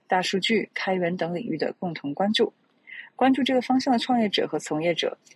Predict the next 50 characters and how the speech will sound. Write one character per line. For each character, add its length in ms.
相 200
信 220
很 180
多 160
人 240
都 160
读 160
过 320
Jennifer 560
在 220
A 180
十 200
六 120
Z 200
网 180
站 180
上 300
撰 160
写 160
的 180
很 180
多 160
篇 300
非 220
常 260
深 260
度 140
的 140
分 180
析 160
文 180
章。 280
如 100
果 100
你 100
还 160
没 100
有 100
读 140
过， 260
链 200
接 160
都 140
放 180
在 140
show 220
notes 280
里 100
面 140
了， 140